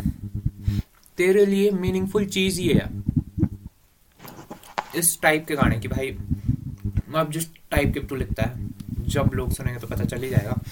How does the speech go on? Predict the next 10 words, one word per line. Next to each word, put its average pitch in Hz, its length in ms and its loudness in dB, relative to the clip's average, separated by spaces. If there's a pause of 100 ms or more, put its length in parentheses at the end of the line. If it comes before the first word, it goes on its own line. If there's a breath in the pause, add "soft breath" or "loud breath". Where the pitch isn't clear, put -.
(840 loud breath)
या 170 160 6
तो 180 60 2
तेरे 180 160 2
लिए, 180 100 2
मतलब, 175 200 0
मीनिंगफुल 170 360 2
चीज 170 240 0
ही 165 60 2
वो - 160 4
है। - 120 -10